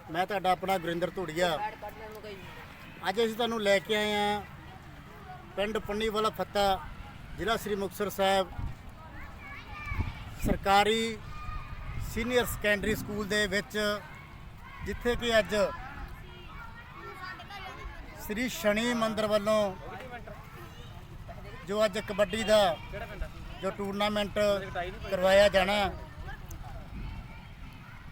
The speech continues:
ਕਬੱਡੀ ਪੰਜਾਹ ਕਿਲੋ ਤੇ ਕਬੱਡੀ ਚਾਲੀ ਕਿਲੋ,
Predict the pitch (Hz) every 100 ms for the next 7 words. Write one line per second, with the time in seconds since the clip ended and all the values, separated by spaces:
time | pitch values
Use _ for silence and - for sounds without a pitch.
0 | - 196 185 185 226 247 247 240 - -
1 | - - - - - - - - 190 185
2 | 226 240 220 220 220 214 - - - -
3 | - - 214 208 214 214 214 - 196 185
4 | 175 170 151